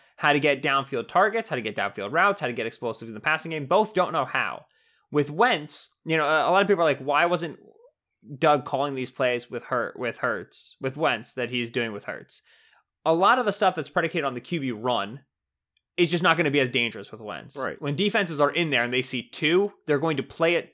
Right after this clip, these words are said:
Speaker 1: differently than they, if they see eleven.
Speaker 2: Yeah.
Speaker 1: Even though eleven can pull the ball and be kinda decent, he's big, he's got long strides, he used to be quick.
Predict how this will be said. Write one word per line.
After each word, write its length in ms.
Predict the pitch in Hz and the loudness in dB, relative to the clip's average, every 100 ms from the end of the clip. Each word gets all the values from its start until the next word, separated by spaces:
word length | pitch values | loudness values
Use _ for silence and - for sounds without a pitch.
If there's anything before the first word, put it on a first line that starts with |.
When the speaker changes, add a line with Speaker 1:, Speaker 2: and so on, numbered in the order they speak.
| _ | _
Speaker 1:
differently 540 | 151 - 90 101 95 | -2 -2 -10 -12 -10
than 100 | 131 131 | -6 0
they, 140 | 135 | 0
if 160 | 127 135 | 0 -2
they 120 | 131 | -2
see 180 | - 127 | -2 -4
eleven. 420 | 117 98 53 - | -4 -4 -6 -10
Speaker 2:
Yeah. 120 | 85 73 _ - | -10 -10 _ -2
Speaker 1:
Even 240 | 226 220 | 0 4
though 180 | 196 190 | 6 6
eleven 300 | 156 156 147 | 4 2 0
can 140 | 131 | -6
pull 180 | 127 131 | -4 -4
the 60 | 110 | -2
ball 540 | 123 175 104 65 - _ _ | 4 4 4 -2 -14 _ _
and 180 | 127 131 | -4 2
be 280 | 135 120 - - | 2 2 -6 -4
kinda 260 | 131 127 | -2 -2
decent, 380 | 110 135 113 110 | -2 -4 -4 -8
he's 100 | 110 | -8
big, 360 | 113 110 110 110 | -2 0 0 -2
he's 100 | 101 | -6
got 140 | 107 | -8
long 240 | 113 113 117 | -4 -4 -4
strides, 380 | - 110 110 | -2 -2 -2
he 60 | 117 | -6
used 120 | 110 | -10
to 80 | 120 | -8
be 80 | 113 | -8
quick. 320 | 110 104 - | -6 -8 -10